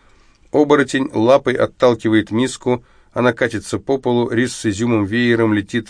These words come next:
под ноги собравшимся. Нехотя, вальяжно гадкая собака проходит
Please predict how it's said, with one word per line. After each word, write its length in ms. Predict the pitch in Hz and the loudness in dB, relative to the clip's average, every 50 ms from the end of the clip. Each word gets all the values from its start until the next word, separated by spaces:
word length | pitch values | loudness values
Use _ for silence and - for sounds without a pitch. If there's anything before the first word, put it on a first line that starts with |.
| - _ | -10 _
под 200 | - 117 113 107 | -4 -4 -2 -2
ноги 180 | 110 104 104 | -4 -4 -4
собравшимся. 840 | 104 - - 117 110 113 110 98 90 - - 80 73 - - 71 67 - _ _ _ _ _ _ _ _ _ _ _ _ _ _ _ _ - - | -4 -2 0 0 2 2 2 0 -2 -4 -12 -12 -12 -12 -14 -14 -16 -18 _ _ _ _ _ _ _ _ _ _ _ _ _ _ _ _ -18 -8
Нехотя, 680 | - 104 110 123 135 135 - 165 151 - 143 135 135 - | -4 0 0 2 2 2 0 -2 -2 0 2 2 2 2
вальяжно 760 | - 110 110 113 113 110 113 123 123 120 104 104 117 117 113 110 - | 2 2 2 2 2 2 2 2 2 2 2 0 2 2 2 2 0
гадкая 480 | 120 110 117 117 113 - - - 110 | -2 0 2 2 2 2 0 -2 -2
собака 500 | 98 - - 110 107 113 110 107 - 107 | 0 0 0 2 2 2 2 2 2 -2
проходит 580 | 101 - 113 101 - - 110 104 101 87 - - | 0 0 -2 -2 -2 -2 -2 -2 -4 -6 -8 -8